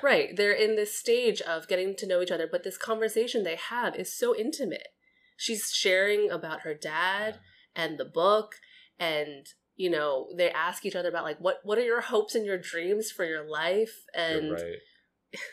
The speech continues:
Speaker 2: I'm, I'm realizing how right you are and how wrong it is for me to say that it's mundane.
Speaker 1: And it's, it's just a very real moment.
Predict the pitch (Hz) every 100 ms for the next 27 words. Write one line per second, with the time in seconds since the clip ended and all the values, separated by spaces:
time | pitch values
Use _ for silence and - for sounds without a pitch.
0 | - - 113 113 - 120 117 127 120 110
1 | 101 98 92 92 90 87 90 87 85 82
2 | 80 80 - 92 82 82 - - 87 87
3 | 85 87 85 85 82 - 90 82 80 -
4 | 78 85 82 82 80 82 78 78 80 85
5 | 233 240 247 240 - 233 294 311 262 277
6 | 262 208 240 247 202 202 247 135